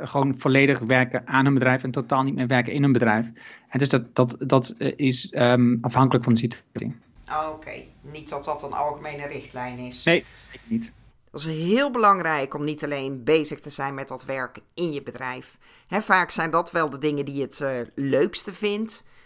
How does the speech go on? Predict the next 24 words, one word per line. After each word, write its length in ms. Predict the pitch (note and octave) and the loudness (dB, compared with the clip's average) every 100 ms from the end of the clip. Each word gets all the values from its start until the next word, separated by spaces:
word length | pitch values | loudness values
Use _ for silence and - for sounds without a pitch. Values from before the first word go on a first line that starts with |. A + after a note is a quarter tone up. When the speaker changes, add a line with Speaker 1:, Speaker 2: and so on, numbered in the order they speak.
| _ | _
Speaker 2:
Leukste 440 | C#3+ C#3 C3+ - | -2 -2 -2 -6
vindt 260 | - B2 A#2 | -6 -8 -8
om 100 | B2+ | -10
te 120 | D#3+ | -8
doen. 300 | D#3+ A3 A3 | -4 -2 -2
Hè, 160 | F3 F3+ | -4 -6
als 160 | - | -6
jij 160 | - G2 | -6 -8
trainer 640 | - - D#3+ D3 B2+ B2+ | -6 0 0 0 -4 -8
bent, 340 | B2+ B2+ B2 - | -6 -6 -8 -12
dan 180 | B2 B2+ | -10 -6
wil 100 | B2 | -4
je 200 | A#2 C3 | -2 -4
graag 280 | E3 E3+ - | -4 -4 -4
trainen. 600 | - G#3 G3+ G3 F#3+ - | -2 0 0 -2 -2 -4
Als 120 | - | -6
jij 200 | G#2 A#2 | -12 -6
coach 360 | - E3+ D#3 - | 2 2 2 -4
bent, 280 | C3 B2+ A#2 | -8 -8 -8
wil 140 | C3+ | -8
je 160 | C3+ B2 | -8 -8
graag 380 | B2 G#2+ A#2 _ | -6 -6 -6 _
coachen. 680 | A3+ A#3+ A#3 - G#3 G#3 G#3+ _ _ _ _ _ _ | 0 0 0 -6 -4 -4 -6 _ _ _ _ _ _
Speaker 1:
Mhm. 280 | E3+ D3 F#3 | 6 8 8